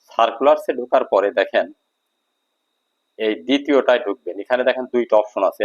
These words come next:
apply on চব্বিশ সেপ্টেম্বর দুই হাজার পঁচিশ, কিন্তু এইটাই বলা আছে হচ্ছে, আহ, সার্কুলার নং ছিয়ানব্বই থেকে আটানব্বই,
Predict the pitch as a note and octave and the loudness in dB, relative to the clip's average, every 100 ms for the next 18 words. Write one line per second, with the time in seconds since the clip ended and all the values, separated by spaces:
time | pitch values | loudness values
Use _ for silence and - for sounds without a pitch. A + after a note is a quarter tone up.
0 | G2+ - A#2 B2 B2+ - A2+ A2 G#2 _ | 0 0 0 2 0 0 0 0 -6 _
1 | _ _ _ - A2+ G#2 C3 - B2 - | _ _ _ -2 -2 -2 -8 -4 -6 -4
2 | A#2+ A2 A2 F#2+ G2 G#2+ G#2 - A2 - | -6 0 -2 0 0 0 -4 -4 -8 -4
3 | D3 D3 _ _ _ _ - F#2 - B2+ | -6 -8 _ _ _ _ -20 -12 -2 0
4 | C#3+ C#3+ C3 C#3 C#3 C#3 - C#3+ - - | 2 2 4 4 4 2 -2 -4 -4 -6
5 | D#3+ - _ _ _ _ _ _ _ _ | -6 -6 _ _ _ _ _ _ _ _
6 | _ - - - - - - - B2+ A#2+ | _ -16 -16 -18 -20 -20 -20 -2 0 0
7 | C3+ C#3 C#3 C#3+ D3 - - _ _ _ | 2 2 4 4 2 0 -20 _ _ _
8 | _ _ _ _ A#4 A4 _ _ - - | _ _ _ _ -20 -20 _ _ -20 -20
9 | _ - - B2 C3 C#3 C3+ C#3 C#3+ C#3 | _ -12 0 2 2 0 0 -2 -2 -2
10 | E3+ G#3 _ A2+ A2+ G2 D#2 D2+ | -2 -2 _ 0 0 -2 -6 -12